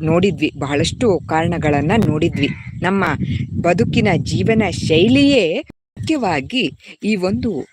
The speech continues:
ಗ್ಯಾಸ್ ಟ್ರಬಲ್‌ನಂತಹ ಸಮಸ್ಯೆಗೆ ಕಾರಣ ಅಂತ ಹೇಳ್ಬಿಟ್ಟು ಗಮನಿಸಿದ್ವಿ. ಅದಕ್ಕೆ ಪರಿಹಾರ ಕಂಡ್ಕೊಳ್ಬೇಕಲ್ಲ. ನಾವು ಹಿಂದಿನ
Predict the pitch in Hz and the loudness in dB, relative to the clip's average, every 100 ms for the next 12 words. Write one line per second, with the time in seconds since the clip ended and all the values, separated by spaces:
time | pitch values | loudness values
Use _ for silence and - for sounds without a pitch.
0 | - - 262 - 196 - 208 180 175 160 | -18 -12 -4 -2 -2 -4 -4 0 0 0
1 | 156 147 143 135 - 175 269 - 175 156 | -2 -4 -6 -6 -4 0 0 2 0 0
2 | - 147 147 151 - 127 127 - 147 135 | 0 -2 0 0 0 0 -2 -4 -10 -8
3 | 131 123 113 123 - - - - - - | -8 -8 -8 -8 -4 -6 -6 -20 -20 -20
4 | - - - - - - - 165 220 220 | -18 -14 -4 -2 2 2 2 2 2 2
5 | 196 - 135 - 139 139 123 - 113 - | -2 -6 -8 -6 -2 -2 -2 -8 -18 -10
6 | - 294 - 269 208 214 277 277 254 214 | -4 -2 -2 -2 0 2 2 0 0 -2
7 | 196 214 190 170 - 143 135 _ _ - | -2 -2 0 0 0 -6 -8 _ _ -20
8 | - - - - 226 254 254 226 175 254 | -18 -20 -14 -2 0 0 0 0 0 -2
9 | _ _ - 339 381 370 311 | _ _ 0 2 4 4 2